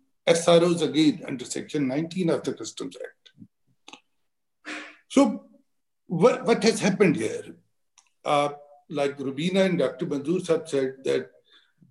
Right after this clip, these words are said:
we have moved from S R Os to the fifth schedule or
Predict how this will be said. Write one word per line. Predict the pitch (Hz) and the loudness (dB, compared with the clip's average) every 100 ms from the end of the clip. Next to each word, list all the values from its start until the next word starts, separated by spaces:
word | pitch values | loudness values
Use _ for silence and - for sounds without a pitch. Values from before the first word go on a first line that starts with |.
| _ | _
we | 143 165 | -2 2
have | 165 143 | 2 2
moved | 139 185 226 220 190 | 4 6 8 6 4
from | - - 170 175 - | 2 2 4 4 2
S | 185 170 - | 0 0 4
R | 202 190 | 6 8
Os | 185 196 202 - _ _ | 8 6 2 -8 _ _
to | - 233 | -12 -4
the | 185 | -2
fifth | 175 175 170 - | -2 -2 -4 -4
schedule | 170 160 151 165 | -4 -4 -4 -4
or | 156 147 | -4 -6